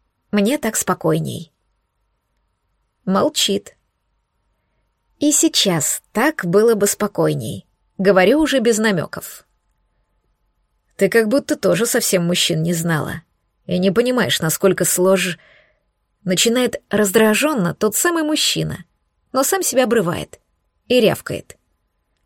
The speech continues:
«Хорошо». Ловко заворачивает меня в кусок шерстяной ткани,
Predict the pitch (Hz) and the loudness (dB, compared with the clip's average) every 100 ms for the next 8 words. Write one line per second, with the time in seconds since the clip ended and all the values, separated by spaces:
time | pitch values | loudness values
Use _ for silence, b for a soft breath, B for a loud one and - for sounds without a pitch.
0 | _ _ _ - 214 202 113 - - - | _ _ _ -2 2 2 2 0 -2 -10
1 | _ _ _ _ _ _ _ - 254 349 | _ _ _ _ _ _ _ 2 4 4
2 | - 190 190 196 185 - 180 180 175 160 | 2 0 2 4 4 2 0 0 -2 -2
3 | - - 226 - 202 185 - 180 170 156 | -2 0 0 0 -2 -2 -2 0 0 -2
4 | 185 208 262 233 | -2 -2 -2 -6